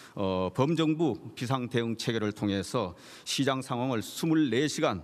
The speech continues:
어, 면밀히 모니터링하면서 관계기관, 어, 공조하에, 에, 만들어진 컨틴전시 플랜에 따라서 필요에 따라, 어, 적기 대응 조치를 수행해 나가겠습니다.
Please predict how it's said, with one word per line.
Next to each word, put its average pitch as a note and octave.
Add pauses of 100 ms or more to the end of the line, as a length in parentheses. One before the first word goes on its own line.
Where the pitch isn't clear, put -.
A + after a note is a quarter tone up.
(120)
어, A2+
면밀히 B2+
모니터링하면서 G2+ (420)
관계기관, C3+
어, G#2+
공조하에, C3+
에, G#2
만들어진 G2+ (360)
컨틴전시 C3
플랜에 A2 (100)
따라서 A#2+ (240)
필요에 D3+
따라, A2 (320)
어, F2+
적기 G2+ (140)
대응 F#2+
조치를 A2
수행해 F#2
나가겠습니다. F2